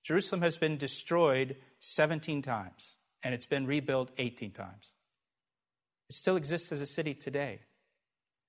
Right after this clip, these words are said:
But you can go through the, the history, and there's no, there's no Egyptian empire, there's no Assyrian empire,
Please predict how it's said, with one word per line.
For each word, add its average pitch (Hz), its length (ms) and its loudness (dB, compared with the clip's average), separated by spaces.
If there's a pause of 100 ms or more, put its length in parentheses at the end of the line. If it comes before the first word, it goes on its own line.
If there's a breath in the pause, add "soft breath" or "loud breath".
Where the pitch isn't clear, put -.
(240)
But 151 180 2
you 208 60 4
can 202 160 2
go 175 180 8
through 185 300 4
the, 156 220 4
the 143 240 4
history, 139 680 -2 (560)
and 139 160 0
there's 139 180 2
no, 170 360 4 (100)
there's 139 200 -2
no 160 120 4
Egyptian 170 600 0
empire, 175 680 0 (680)
there's 131 160 -2
no 147 160 6
Assyrian 160 600 4
empire, 156 720 0